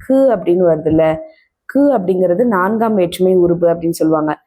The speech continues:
So, அது வெளிப்படுற தொடர்லலாம் உங்களுக்கு வல்லினம் வந்து மிகும் அப்படின்னு சொல்லலாம். முதியவருக்கு, மெட்டுக்கு,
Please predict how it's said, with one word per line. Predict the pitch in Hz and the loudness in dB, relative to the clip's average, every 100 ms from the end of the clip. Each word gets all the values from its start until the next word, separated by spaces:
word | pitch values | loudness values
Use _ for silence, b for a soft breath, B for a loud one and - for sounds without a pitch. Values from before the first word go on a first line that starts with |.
| _ _ | _ _
So, | - - 180 | -10 -4 -2
அது | 165 165 180 247 247 | -2 -2 0 0 2
வெளிப்படுற | 220 226 233 208 208 | 0 0 -2 -2 0
தொடர்லலாம் | 196 180 175 175 170 285 | 0 0 0 2 2 0
உங்களுக்கு | 269 175 214 | 0 0 -2
வல்லினம் | 185 175 180 185 | 0 0 0 0
வந்து | 165 180 254 | 0 0 0
மிகும் | 185 175 180 175 | 0 0 0 0
அப்படின்னு | 151 160 165 - | -2 -4 -4 0
சொல்லலாம். | 147 139 - - _ _ _ - | 0 0 -4 -14 _ _ _ -4
முதியவருக்கு, | 175 180 180 170 165 170 - - 233 220 170 - _ - | 0 2 2 2 0 -4 -12 -2 2 2 0 -6 _ -2
மெட்டுக்கு, | 175 170 170 180 - - 247 226 190 | -2 -2 -4 -8 -8 -6 0 2 0